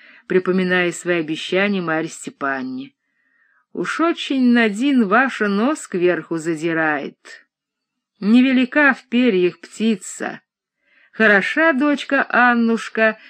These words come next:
да хвалит только мать да бабушка. Конечно, Лиховской гордец и Кощей,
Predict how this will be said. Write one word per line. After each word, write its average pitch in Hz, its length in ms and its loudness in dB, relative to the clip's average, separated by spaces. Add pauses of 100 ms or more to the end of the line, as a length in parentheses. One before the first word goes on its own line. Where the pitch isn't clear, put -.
(120)
да 190 120 -2
хвалит 196 500 2
только 190 320 0
мать 226 320 0
да 170 100 -2
бабушка. 143 920 -2 (880)
Конечно, 220 800 0 (140)
Лиховской 190 1040 -2
гордец 214 920 -2 (320)
и 180 80 -4
Кощей, 208 840 -2